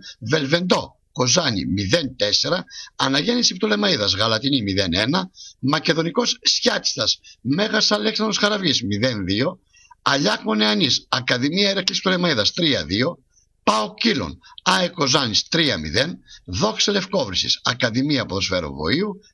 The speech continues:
ένα δύο. Στην πρώτη θέση Κοζάνη και Ακαδημία Ποδοσφαίρου Βοήου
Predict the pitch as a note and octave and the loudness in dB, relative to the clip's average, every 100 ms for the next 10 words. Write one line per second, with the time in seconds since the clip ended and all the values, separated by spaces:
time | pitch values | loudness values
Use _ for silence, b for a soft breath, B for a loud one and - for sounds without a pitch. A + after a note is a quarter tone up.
0 | _ - C3 F3 F3+ E3 C3 D#2+ - _ | _ -2 0 2 2 2 0 -2 -10 _
1 | - B B B B - G#3+ F#3 B3 C4 | -20 B B B B 0 2 2 0 0
2 | D3+ C#3 G3 G#3+ B3+ B3+ - B2 G#2 B2+ | -2 2 2 2 0 -2 -2 0 2 2
3 | D3 G3+ A#3+ - C#3 B2+ A2+ C#3+ D#3+ C3 | 2 2 0 0 0 0 0 0 0 0
4 | A2 - B2+ G2+ E2 G#2 F#3+ G#3+ | -2 0 0 -2 -2 0 0 -4